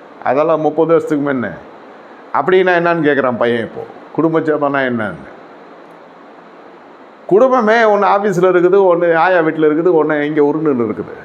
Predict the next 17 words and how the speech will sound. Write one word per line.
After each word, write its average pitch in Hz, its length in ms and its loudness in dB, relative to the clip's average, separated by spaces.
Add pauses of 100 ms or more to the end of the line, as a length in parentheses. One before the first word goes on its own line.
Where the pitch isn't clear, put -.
(400)
இந்த 165 240 0
இடத்துல 160 280 0
நிறைய 165 280 0
விபரீதங்களும் 143 800 0
நடக்குது. 104 340 -6 (1600)
சந்தேக 175 460 2
கண்ணோட்டத்துல 160 480 0
சொல்ல, 143 340 0 (300)
ஏன் 175 580 2 (1600)
அவர்களால் 208 640 2
சேர்ந்து 226 720 0
ஜெபிக்க 190 480 0
முடியவில்லை, 175 640 0 (180)
கூடி 190 300 2
வாழ 165 360 2
முடியவில்லை, 165 600 0
ஆனா 165 300 2